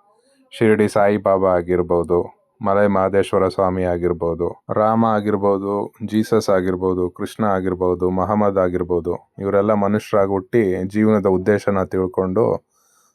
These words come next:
ಅವ್ರು ಮತ್ತೆ ದೇವರಾಗೋದ್ರು. ಇದೇ ನಮ್ ಜೀವನದ ಉದ್ದೇಶ ಆಗಿರ್ಬೇಕು. ವಿಡಿಯೋದಲ್ಲಿ ಮೊದಲೇ ಹೇಳಿದಂತಹ ಉಪನಿಷತ್ ಕಥೆಲಿ ತುಂಬಾ ಅರ್ಥ ಅಡಗಿದೆ.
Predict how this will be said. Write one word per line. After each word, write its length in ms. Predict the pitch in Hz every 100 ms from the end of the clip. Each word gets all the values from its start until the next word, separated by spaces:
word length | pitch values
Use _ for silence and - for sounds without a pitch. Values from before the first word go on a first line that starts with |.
| _
ಅವ್ರು 180 | 107 98
ಮತ್ತೆ 340 | 98 92 113
ದೇವರಾಗೋದ್ರು. 760 | 98 98 92 90 85 80 85 - _ _ _ _ _ _ _
ಇದೇ 280 | 107 104 110
ನಮ್ 260 | 104 98 90
ಜೀವನದ 380 | 98 95 92
ಉದ್ದೇಶ 400 | 98 90 90 90
ಆಗಿರ್ಬೇಕು. 640 | 90 82 80 80 78 - - _ _ _ _ _ _
ವಿಡಿಯೋದಲ್ಲಿ 520 | 113 123 123 113 104
ಮೊದಲೇ 340 | 104 98 98 107
ಹೇಳಿದಂತಹ 560 | 101 101 95 92 90
ಉಪನಿಷತ್ 600 | 92 90 90 104 101 98 -
ಕಥೆಲಿ 380 | 92 - 95
ತುಂಬಾ 300 | 92 98 101
ಅರ್ಥ 240 | 101 87 -
ಅಡಗಿದೆ. 540 | 90 85 87 82 87